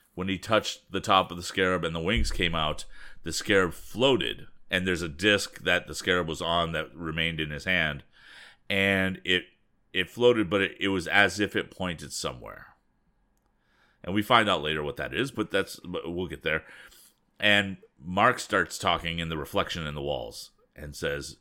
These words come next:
"Dude, you're in danger, but I can save us. Uh, go lie down in the cot and go to sleep." And Steve, Steven asks, uh, "What,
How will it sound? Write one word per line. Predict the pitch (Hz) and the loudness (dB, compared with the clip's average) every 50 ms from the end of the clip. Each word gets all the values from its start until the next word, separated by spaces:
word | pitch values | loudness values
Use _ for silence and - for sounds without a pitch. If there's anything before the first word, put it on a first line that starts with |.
| _ _ | _ _
"Dude, | - 104 123 143 147 135 123 - _ - - - - - - - - | 0 2 4 4 2 0 -2 -8 _ -12 -10 -10 -12 -16 -18 -14 -2
you're | 87 104 120 135 147 | 4 6 6 6 6
in | 139 117 | 4 2
danger, | 92 98 98 98 98 87 82 92 90 87 85 | 2 2 2 2 2 0 0 0 0 0 0
but | 82 - 87 82 | -2 -2 2 4
I | 85 95 98 | 4 4 4
can | - 92 82 | 2 -2 -6
save | - - 85 80 82 76 | -2 0 0 2 2 0
us. | 71 71 73 - - - - _ _ _ _ _ _ _ _ _ _ _ _ | -4 -6 -8 -10 -12 -14 -18 _ _ _ _ _ _ _ _ _ _ _ _
Uh, | - 82 85 85 85 85 82 | -2 0 0 0 0 -2 -2
go | - 95 101 | 2 4 6
lie | 110 117 120 123 123 | 6 8 8 8 8
down | 120 120 117 117 117 | 8 8 6 6 4
in | 113 | 0
the | 113 | -2
cot | 101 - 107 98 92 92 82 | -2 4 6 6 6 6 4
and | 82 80 | 2 -2
go | 87 90 92 | -2 0 0
to | 87 | -2
sleep." | - - 87 85 78 76 71 71 - _ _ _ _ _ _ _ _ _ | -4 -6 -4 -4 -4 -4 -4 -6 -10 _ _ _ _ _ _ _ _ _
And | 85 85 85 | -6 -6 -6
Steve, | - - - - 101 98 95 87 80 - _ _ _ _ _ _ _ _ | -6 -8 -6 -2 0 0 0 0 -4 -10 _ _ _ _ _ _ _ _
Steven | - - 113 110 98 95 | -8 -2 0 0 0 2
asks, | 95 92 87 87 85 - - - - 92 | 4 4 4 4 2 -2 -6 -6 -2 2
uh, | 92 87 80 76 73 - - _ _ _ _ _ - - _ _ _ _ _ | 4 4 4 2 2 -2 -8 _ _ _ _ _ -20 -20 _ _ _ _ _
"What, | - 92 123 104 98 | -2 -2 0 0 0